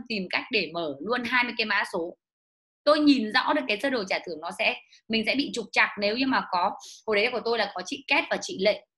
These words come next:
hai chị rất là mạnh. Lên bằng bằng bằng luôn, và tôi cũng rất là lo lắng cái trường hợp là tôi sẽ như thế nào khi hai chị cùng lên chuyên nghiệp.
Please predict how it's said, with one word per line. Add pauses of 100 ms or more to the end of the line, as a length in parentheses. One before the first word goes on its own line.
hai
chị
rất
là
mạnh. (540)
Lên
bằng
bằng
bằng
luôn,
và
tôi
cũng
rất
là (300)
lo
lắng
cái
trường
hợp
là
tôi
sẽ
như
thế
nào (300)
khi
hai
chị
cùng
lên
chuyên
nghiệp.